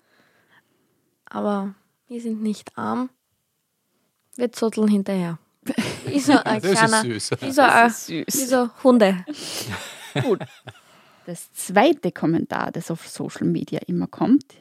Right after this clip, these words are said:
Speaker 2: ist, es wird mir gesagt oder auch anderen Eltern, die in offener Ehe leben, dass das ja ein super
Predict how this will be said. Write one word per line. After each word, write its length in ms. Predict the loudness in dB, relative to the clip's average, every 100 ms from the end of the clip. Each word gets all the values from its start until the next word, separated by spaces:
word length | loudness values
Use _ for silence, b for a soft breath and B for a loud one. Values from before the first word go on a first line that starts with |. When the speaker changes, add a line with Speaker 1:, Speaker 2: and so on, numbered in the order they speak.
| -14
Speaker 2:
ist, 420 | -6 -6 -6 -16 -20 _ _ _ _ _ _ _ _ _ _ _ _ _ _
es 240 | -20 -8 2
wird 400 | 4 4 -2 -4
mir 640 | 2 6 6 6 4 2
gesagt 840 | 0 -6 0 0 2 -2 -6 -20 -20 -18
oder 260 | -14 -12 -12
auch 120 | -14 -8
anderen 640 | -2 2 4 4 6 6 4
Eltern, 520 | 0 -2 -2 2 2
die 140 | 2 -2
in 120 | -2
offener 380 | -4 -8 -6 -2
Ehe 200 | 0 2
leben, 440 | 4 6 8 8 6 _ _ _ _ _ _ _ _ _ _ _ _ _
dass 240 | -4 -4 -2
das 220 | -4 0
ja 340 | 0 2 0 -6 _
ein 340 | -4 0 0 -4
super 1000 | -8 2 2 2 _ 0 2 2 0